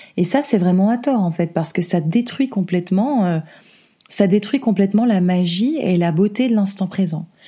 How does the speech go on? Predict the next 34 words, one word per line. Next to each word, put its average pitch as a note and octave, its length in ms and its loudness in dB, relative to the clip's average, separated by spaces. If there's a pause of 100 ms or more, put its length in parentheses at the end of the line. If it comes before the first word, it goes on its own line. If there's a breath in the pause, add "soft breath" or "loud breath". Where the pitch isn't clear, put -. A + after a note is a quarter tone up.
(160 loud breath)
Parce G3+ 160 0
qu'on A#3 140 0
va B3 100 2
constamment B3 560 0
se B3+ 100 -8
focaliser G3 600 0
sur A#3+ 420 -2 (340 soft breath)
des A3+ 120 2
suppositions, F3+ 800 -2 (300 soft breath)
sur - 180 0
notre G#3 300 2
imagination. G3 840 0 (300 loud breath)
Et F#3+ 80 4
en G3+ 100 6
fait, C4+ 300 0 (240)
on G3 80 2
va F3+ 260 2
assimiler A3+ 720 2
comme B3 180 2
si D4+ 180 -4
c'était A#3+ 260 2
quelque A#3+ 260 2
chose G3 560 0
qui - 160 -2
était A3 380 0 (320)
ici, B3 460 0
qui - 120 -2
était A#3+ 220 2
réel, E3+ 340 2
en D3 80 -2
fait. - 360 -8 (720 loud breath)
Et G3 320 4 (100)
le G3+ 220 6
yoga, G3 460 2